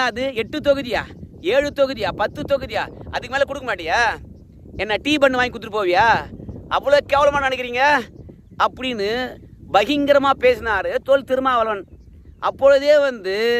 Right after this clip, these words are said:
யாரை இவர் இப்படி பேசுறாரு அப்படின்ற விவாதம் எழுந்தது. எந்த கூட்டணியில் இருக்கின்றாரோ அந்த கூட்டணி கட்சிக்காரனை பார்த்து அந்த கேள்வி கேட்கிறாரு.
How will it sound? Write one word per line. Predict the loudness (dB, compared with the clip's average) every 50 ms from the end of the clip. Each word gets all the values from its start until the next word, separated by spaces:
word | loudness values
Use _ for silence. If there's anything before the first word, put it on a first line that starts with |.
| -2 -4 -10 -20 -20 -20 -20 -12 -6 -6
யாரை | -4 -2 -2 -2 -2 -2 -4 -4
இவர் | -6 -8 -8
இப்படி | -10 -12 -12 -8 -6
பேசுறாரு | -6 -6 -6 -6 -4 -4 -4 -4 -4 -6 -8 -8 -8 -10 -14 -20 -20 _ -8 -8
அப்படின்ற | -6 -6 -6 -2 -2 -2 -2 -2
விவாதம் | -2 0 2 2 2 0 -2 -4
எழுந்தது. | -8 -6 -6 -8 -10 -10 -12 _ -20 -20 -20 -20 -20 -20 -20 -20 -20 -10 0 0 0
எந்த | 2 2 0 0 0 0 -2
கூட்டணியில் | -6 -2 -2 -2 -4 -2 -4 -6
இருக்கின்றாரோ | -8 -8 -8 -4 -2 -2 -2 -2 -2 -4 -6 -6 -4 -4 -2
அந்த | -2 0 -2 -2 -2 -2
கூட்டணி | -6 -6 -4 -4 -2 -2
கட்சிக்காரனை | -2 0 0 0 0 0 0 0 0
பார்த்து | -2 0 0 0 -2
அந்த | 0 -2
கேள்வி | -4 -4 -4 -6
கேட்கிறாரு. | -6 -4 -4 -4 -2 -2